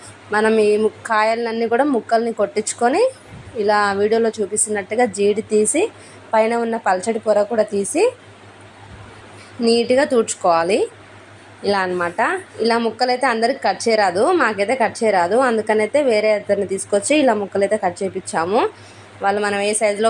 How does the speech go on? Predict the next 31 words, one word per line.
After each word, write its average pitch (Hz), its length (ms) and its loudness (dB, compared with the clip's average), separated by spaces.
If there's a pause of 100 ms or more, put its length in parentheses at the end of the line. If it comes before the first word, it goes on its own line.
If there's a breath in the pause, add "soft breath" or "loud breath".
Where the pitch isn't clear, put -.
(120)
కావాలంటే 196 500 2 (140)
ఆ - 20 -2 (120)
సైజులో 190 280 0 (100)
కట్ 175 180 0
చేసి 202 200 -6
ఇస్తారు. 180 360 0 (140)
నేనైతే 233 380 2 (260)
ఫస్ట్ - 260 -2 (100)
వాళ్ళు 208 240 2
చాలా 208 240 2
పెద్దగా 208 360 0
కట్ 196 180 0
చేశారనమాట, 175 560 -2 (520 loud breath)
కానీ 240 220 0 (100)
పిల్లలు 233 340 2 (260)
వదిలిపెడతారు, 208 640 0 (100)
తినరు, 208 320 2
వేస్ట్ 185 280 2
అవుతాయి, 214 300 2
చిన్న 214 180 0
చిన్నగానే 208 360 0 (100)
పీసులు 196 380 -2
కట్ 180 200 0
చేయండి 190 320 0
అని 185 140 -2
చెప్పి 208 180 0 (100)
మళ్ళీ 196 280 0
చిన్న 208 180 -4
చిన్నగా 208 340 -2
కట్ 208 180 -4
చేపించాను. 196 540 -4